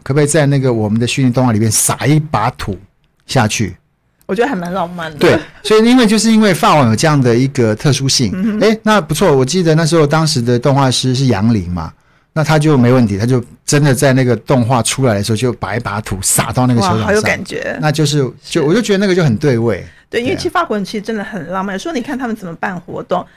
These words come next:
Speaker 2: 比如说他们在，呃，法国音乐节，他们是怎么办呢？他们是在每年的夏至那一天，
Speaker 1: 哦。
Speaker 2: 那一天办。
Speaker 1: 嗯哼。
Speaker 2: 然后他们一样，他们就是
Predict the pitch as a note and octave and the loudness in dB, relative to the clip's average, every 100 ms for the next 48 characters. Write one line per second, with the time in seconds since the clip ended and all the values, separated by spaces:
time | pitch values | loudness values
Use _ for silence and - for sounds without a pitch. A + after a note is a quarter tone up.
0 | _ - A3+ F4+ F4+ - F4+ D#4+ A#3 - | _ -4 -2 0 -2 -2 -2 0 -2 -4
1 | C#4 B3 F#3+ F#3 F3 F#3 C#4 F3+ F#3 G3 | -2 0 0 -2 -2 -4 -6 -6 -6 -6
2 | F3+ - C#3+ A3+ G3+ G#3 - - - F3 | -6 -8 -8 -6 -6 -8 -10 -10 -8 -8
3 | F3+ F#3 D#4 C#4+ - B3 - _ _ - | -8 -6 -4 -4 -4 -4 -4 _ _ -6
4 | C4 G#3+ F3+ E3+ E3 E3 E3 F3 - - | -2 -2 -2 -4 -4 -6 -6 -8 -8 -4
5 | C4 G3 - A3 G3 F#3 F#3 F3 - F3+ | -4 -6 -8 -8 -6 -6 -6 -8 -8 -6
6 | F3 F#3+ - - C3+ F3 F3 A#2 E2+ - | -8 -10 -14 -8 0 2 2 0 -4 -10
7 | G3+ G3 - F3+ F3 - D#3+ - - C#3+ | -8 -6 -6 -6 -6 -4 -4 -6 -2 0
8 | C#3 D#3+ D#3 F#4 F#4+ F4 A3+ C4+ C4 D#4+ | 2 2 0 0 -2 -4 -2 -2 -2 -2
9 | F4 E4+ - F4+ - | -4 -4 -2 -2 -4